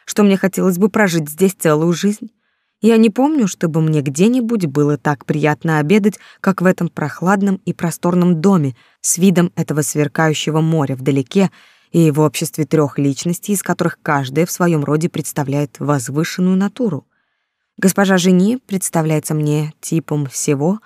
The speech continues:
что только можно найти сердечного, преданного, полного природного ума, прямоты и здравого смысла в наиболее благодатном уголку Франции. Ее жених —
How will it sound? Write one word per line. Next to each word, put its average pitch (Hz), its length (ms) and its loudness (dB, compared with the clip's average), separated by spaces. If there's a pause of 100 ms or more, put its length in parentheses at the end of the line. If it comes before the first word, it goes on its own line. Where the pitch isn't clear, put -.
(240)
что - 200 -10
только 156 260 0
можно 147 280 -2
найти 143 300 -2
сердечного, 160 880 -2
преданного, 151 720 -4
полного 165 480 0
природного 147 680 -2
ума, 165 380 0 (240)
прямоты 175 640 2 (260)
и 196 80 2
здравого 170 440 0
смысла 185 520 0
в 131 100 -16
наиболее 143 580 0
благодатном 147 840 -2
уголку 147 400 -2
Франции. 135 600 -6 (1400)
Ее 175 220 4
жених — 151 520 0